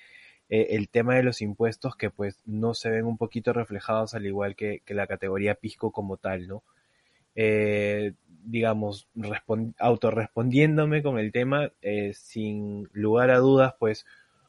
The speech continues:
hubo una persona, una marca dentro de los destilados peruanos que marcó un poco el camino, que sería Yinka,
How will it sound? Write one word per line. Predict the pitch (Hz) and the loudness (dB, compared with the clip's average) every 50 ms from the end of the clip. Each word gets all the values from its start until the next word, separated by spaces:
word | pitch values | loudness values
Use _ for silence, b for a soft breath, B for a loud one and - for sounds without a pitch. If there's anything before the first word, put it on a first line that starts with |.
| b _ - | b _ 4
hubo | 143 135 131 | 6 6 6
una | 135 131 131 131 127 | 6 8 6 6 8
persona, | 123 120 117 110 127 123 120 120 120 | 6 4 4 4 2 4 4 4 4
una | 117 120 120 120 120 | 4 4 4 4 4
marca | 120 123 123 120 117 - 117 113 | 4 4 2 2 2 2 2 4
dentro | 113 113 110 107 120 120 | 4 2 2 2 4 4
de | 117 117 | 4 4
los | 113 110 107 107 | 2 0 0 -2
destilados | 104 - - 107 107 107 107 - | -4 -4 -6 -2 -2 -2 -2 -2
peruanos | - 110 113 110 113 113 - | -2 -2 -2 -2 -2 -4 -4
que | - 113 | -4 -2
marcó | 107 101 101 104 - 113 | -2 -2 -2 -2 -2 -2
un | 110 107 | 0 0
poco | 113 113 117 | 0 2 2
el | 113 110 | 2 2
camino, | 110 104 113 117 120 120 113 | 0 0 0 0 0 0 -2
que | - 104 | -4 -6
sería | - - 101 101 104 104 104 104 104 | -8 -8 -6 -2 0 2 2 2 2
Yinka, | 98 98 107 113 113 117 107 - 110 120 123 | 0 -2 -4 -4 -4 -4 -2 -2 -2 -2 -2